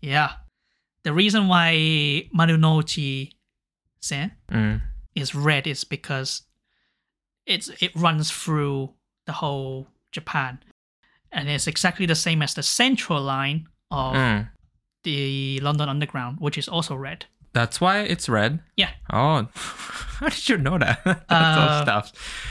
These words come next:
Speaker 1: I don't know. <laughs> I just,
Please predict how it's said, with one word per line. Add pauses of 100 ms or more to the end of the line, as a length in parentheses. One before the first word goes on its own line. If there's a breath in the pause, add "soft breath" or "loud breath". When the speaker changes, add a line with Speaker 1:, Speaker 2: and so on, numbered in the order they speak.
(200 loud breath)
Speaker 1:
I
don't
know.
<laughs>
I
just,